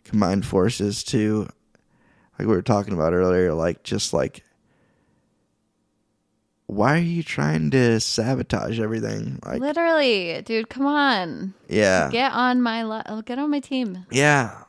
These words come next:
Speaker 1: Let's see on the same team. Other part of me that wants to be an asshole.
Speaker 2: Shit.
Speaker 1: So,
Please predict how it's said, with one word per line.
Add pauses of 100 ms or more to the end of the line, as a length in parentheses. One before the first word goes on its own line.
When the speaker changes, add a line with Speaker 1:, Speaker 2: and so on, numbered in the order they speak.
(140)
Speaker 1:
Let's
see
on
the
same
team.
Other
part
of
me
that
wants
to
be
an
asshole.
Speaker 2:
Shit. (880)
Speaker 1:
So,